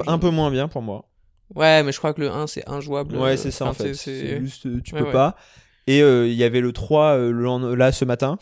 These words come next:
Speaker 1: <laughs>
Speaker 2: Et même la semaine dernière, ils diffusaient les trois à la suite. Et en vrai, le deux,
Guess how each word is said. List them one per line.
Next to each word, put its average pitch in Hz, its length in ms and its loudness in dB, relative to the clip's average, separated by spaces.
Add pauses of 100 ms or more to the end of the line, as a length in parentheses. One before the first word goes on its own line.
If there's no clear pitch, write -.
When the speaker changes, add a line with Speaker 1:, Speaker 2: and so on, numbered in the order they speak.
Speaker 1:
<laughs> 180 440 2
Speaker 2:
Et 139 80 6
même 151 220 6
la 147 80 6
semaine 147 160 2
dernière, 143 240 2
ils 147 40 2
diffusaient 131 340 -2
les 127 100 0
trois 143 220 4
à - 20 6
la 127 80 4
suite. - 380 -8 (640)
Et 147 80 6
en 135 100 4
vrai, 151 160 0
le 147 160 2
deux, 151 320 2